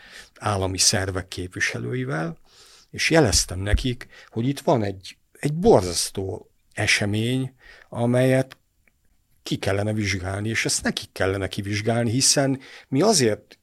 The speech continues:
jogosítjuk fel őket, mint állampolgárok, hogy védjenek meg minket, mert, ö, ez a dolguk. És, ö,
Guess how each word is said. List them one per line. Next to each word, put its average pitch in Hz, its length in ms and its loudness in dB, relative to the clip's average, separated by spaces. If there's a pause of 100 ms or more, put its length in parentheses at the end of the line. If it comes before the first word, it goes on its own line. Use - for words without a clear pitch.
(220)
jogosítjuk - 1300 0
fel 113 220 0
őket, 104 420 -2
mint 104 240 -6
állampolgárok, 104 960 -4
hogy 107 200 -6 (240)
védjenek 107 640 0
meg 104 200 -8
minket, 113 480 -4
mert, 139 420 -4
ö, 143 320 0 (420)
ez 107 260 2
a 107 60 2
dolguk. 101 580 4 (1080)
És, - 300 -2 (440)
ö, 123 520 -4